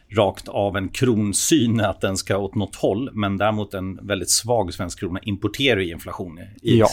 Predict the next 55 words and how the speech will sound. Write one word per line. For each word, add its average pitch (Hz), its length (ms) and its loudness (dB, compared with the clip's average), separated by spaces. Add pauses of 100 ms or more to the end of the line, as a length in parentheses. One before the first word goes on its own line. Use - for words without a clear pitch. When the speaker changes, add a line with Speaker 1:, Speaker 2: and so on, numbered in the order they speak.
(360)
Speaker 1:
och 98 140 -8
s-, - 180 -10
i 98 180 -12
sin 104 200 2
tur. - 200 -16 (320)
Vilket 107 240 4
gör 101 180 4
att 95 140 2
det 101 120 2
liksom 95 400 -2
jobbar 101 320 0
emot 110 360 2
det 95 80 -4
riktiga 92 320 -4
målet 90 280 -4
man 95 140 -2
har, 80 240 0
och 95 140 -12
därför 95 280 -2
så - 140 -6
är 85 60 -8
man 85 140 -8
också 85 200 -10
fokuserad - 460 -10
på 85 120 -6
kronan 104 440 0
då, - 180 -14 (200)
just 104 140 2
Speaker 2:
Exakt. 113 140 0
Speaker 1:
nu. 127 100 4 (400)
Men 92 100 -8
man 92 100 -4
kanske 98 220 -4
inte 82 140 -4
alltid 87 320 -2
varit 82 240 -6
det 95 60 -6
historiskt. - 680 -4
Det 98 80 -4
är 98 40 -2
bara 92 180 0
vid 92 140 -8
tillfällen 87 460 -6
då 87 80 -10
man 85 120 -10
anser 87 260 -8
det 87 60 -12
vara 85 120 -14
ett - 140 -20
problem 90 440 -6
för - 340 -12
kanske 110 220 0
Speaker 2:
Mm. 95 80 -2
Speaker 1:
inflation. - 400 -20 (720)
Så 87 300 -4